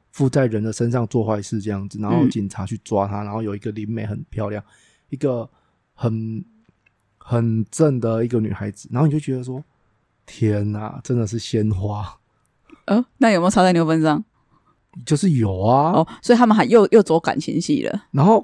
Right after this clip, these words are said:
Speaker 1: 可是这部片，因为后来他真的是，你真的没有想过真的会有戏这样子拍。
Speaker 2: 嗯。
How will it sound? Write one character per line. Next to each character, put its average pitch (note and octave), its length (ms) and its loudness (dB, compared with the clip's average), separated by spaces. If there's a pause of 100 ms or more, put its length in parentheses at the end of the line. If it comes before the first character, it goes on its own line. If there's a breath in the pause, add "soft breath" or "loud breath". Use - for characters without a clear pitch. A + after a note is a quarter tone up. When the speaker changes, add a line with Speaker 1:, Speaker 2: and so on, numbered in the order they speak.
Speaker 1:
可 B2+ 80 2
是 F#3+ 220 0
这 F3+ 100 -2
部 F#3 100 2
片， E3 320 2 (1300)
因 F3+ 140 4
为 F#3+ 80 6
后 E3 240 2
来 A2+ 160 0
他 C#3+ 140 0
真 C#3+ 220 -2
的 C3 120 0
是， C3 280 -4 (800)
你 C#3+ 80 0
真 G3+ 120 0
的 A3 80 6
没 E3 120 6
有 F#3 100 4
想 A2 180 -2
过 D#3 320 -2
真 D3 140 2
的 C#3+ 100 4
会 B2 140 0
有 G#2 100 -2
戏 A#2 240 -6
这 A2+ 120 -6
样 G#2+ 100 -6
子 - 120 -14
拍。 - 160 -16 (420)
Speaker 2:
嗯。 F3+ 340 2